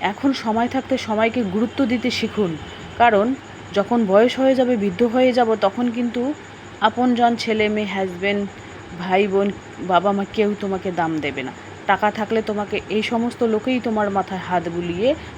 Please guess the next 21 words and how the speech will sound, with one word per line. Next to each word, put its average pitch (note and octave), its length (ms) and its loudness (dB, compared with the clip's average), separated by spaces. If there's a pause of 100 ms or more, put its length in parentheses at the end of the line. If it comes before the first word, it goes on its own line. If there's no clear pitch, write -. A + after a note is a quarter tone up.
মাথায় G#3 360 2
তেল G3 180 4
মালিশ F3 340 0
করেই G3+ 400 2
দিবে। D3+ 300 -2 (400)
আর D#3+ 100 -2 (100)
টাকা, A#3+ 420 4 (180)
টাকা C4 320 6
না B3+ 220 6
থাকলে G#3+ 680 2 (440)
নিজের G3 380 2
লোক A#3 260 4
তো B3+ 100 4
বা-, G3+ 260 6 (320)
দূরের G3+ 260 0
লোক, A#3+ 180 4 (160)
নিজের G#3+ 320 0
লোক B3 180 2
তো B3+ 80 2
বাদই G3 380 4
দিলাম, D#3+ 380 -2